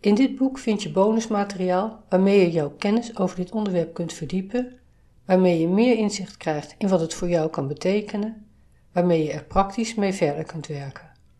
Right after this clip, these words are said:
Al het bonusmateriaal is gratis en geheel vrijblijvend. Iedereen die dit boek in handen heeft, kan het downloaden van mijn website.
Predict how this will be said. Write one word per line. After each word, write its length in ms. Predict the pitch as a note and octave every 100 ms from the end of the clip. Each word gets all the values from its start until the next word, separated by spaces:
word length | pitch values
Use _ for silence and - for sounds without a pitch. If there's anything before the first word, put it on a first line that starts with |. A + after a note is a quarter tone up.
| _ _ _ _ _ _ -
Al 220 | A3+ A#3
het 160 | A#3
bonusmateriaal 920 | A#3 G#3 G#3 G3+ F#3 F3+ G3 E3+ F3
is 140 | E3+ -
gratis 540 | - F#3 G3+ A3+ A3
en 160 | - D#3+
geheel 320 | E3 D#3 F#3+
vrijblijvend. 960 | F#3+ F#3+ F3 D3 C3+ B2+ - _ - - _ _ _ _ _ -
Iedereen 400 | A#3 A#3+ A#3+ A3+
die 120 | G#3+
dit 200 | F#3 -
boek 180 | F3+ E3+
in 100 | D3+
handen 340 | F#3 G#3 G#3
heeft, 340 | G3 G#3+ -
kan 160 | - F3
het 160 | D#3 C#3+
downloaden 680 | E3+ F#3+ F#3+ F#3 F#3 G3
van 160 | - F#3+
mijn 140 | F3+
website. 640 | D#3+ C#3+ - C#3 C#3 C3+